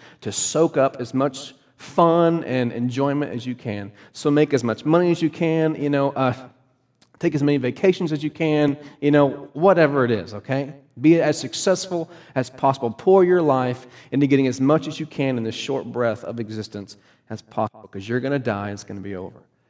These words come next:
And all that matters is what you experience here. And so we're not in the garden anymore. And so we are constantly surrounded by this, this world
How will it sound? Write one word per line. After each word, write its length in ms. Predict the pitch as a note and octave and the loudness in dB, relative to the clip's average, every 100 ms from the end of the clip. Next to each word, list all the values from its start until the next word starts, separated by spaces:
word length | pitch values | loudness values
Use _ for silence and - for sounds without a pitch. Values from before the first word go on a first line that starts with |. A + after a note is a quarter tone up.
| _ | _
And 100 | A2 | -4
all 180 | A#2 B2 | 2 2
that 120 | C3 | 2
matters 480 | B2+ A2+ A2 G#2 - | 0 0 -2 -4 -8
is 220 | A#2 G2+ | -12 -10
what 200 | G#2+ G2+ | -8 -8
you 100 | A2 | -10
experience 600 | G2+ - - G#2+ D2 _ | -12 -16 -14 -14 -16 _
here. 200 | - - _ _ _ _ _ _ _ _ _ _ _ _ _ _ _ _ _ _ _ - | -20 -20 _ _ _ _ _ _ _ _ _ _ _ _ _ _ _ _ _ _ _ -8
And 120 | A#2+ | -6
so 500 | - D3 C#3+ - - - | 2 4 4 0 -16 -2
we're 140 | D#3 | 2
not 240 | D3+ E3+ D#3 | 4 4 2
in 80 | |
the 80 | F3 | -2
garden 340 | C#3 D3 D#3+ C#3+ | 0 0 0 0
anymore. 320 | A#2 A2 G#2+ | 0 -4 -6
And 120 | B2+ | -6
so 360 | - D3 C3 C3 - - | 0 0 -2 -10 -18 -12
we 180 | C3+ D3+ | 2 2
are 100 | C#3 | 2
constantly 680 | D3+ C#3+ F#3 F#3+ F#3+ D3+ E3+ | -2 -4 -2 -2 -6 -6 -6
surrounded 580 | - D#3+ D3 D#3 D#3+ C3 | -6 -4 -2 0 -2 -2
by 240 | C3+ C3+ C3+ | -2 -2 -8
this, 320 | C3+ C3+ C3 C3+ | -6 -4 -4 -6
this 240 | C#3 B2 | -10 -10
world 580 | C#3 B2 C#3+ D3+ C#3 A#2 | -10 0 2 2 0 -6